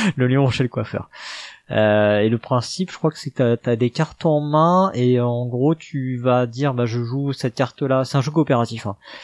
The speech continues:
Euh, c'est un trois jaune, donc t'avances de trois cases et tu retournes la case et si la case est jaune, tu peux continuer.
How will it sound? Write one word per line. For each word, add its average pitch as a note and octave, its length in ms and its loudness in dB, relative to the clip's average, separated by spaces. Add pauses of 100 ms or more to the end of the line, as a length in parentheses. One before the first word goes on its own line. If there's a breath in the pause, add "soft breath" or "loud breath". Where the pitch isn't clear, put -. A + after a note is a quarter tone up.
(300 loud breath)
Euh, G#2 720 0
c'est - 140 -4
un C3 120 2
trois C3+ 240 2
jaune, C#3 360 2 (720)
donc A2+ 120 -10
t'avances B2+ 320 0
de C3 80 0
trois A2 260 -2
cases C3+ 380 2 (760)
et A2 260 2
tu - 140 -4
retournes C#3+ 400 0
la A2+ 100 2
case C#3 500 2
et A#2+ 140 -4
si - 300 -6
la A#2+ 100 2
case B2+ 320 0
est A#2+ 120 4
jaune, B2+ 440 2 (140)
tu C3+ 120 -8
peux C#3 120 -8
continuer. B2 480 -8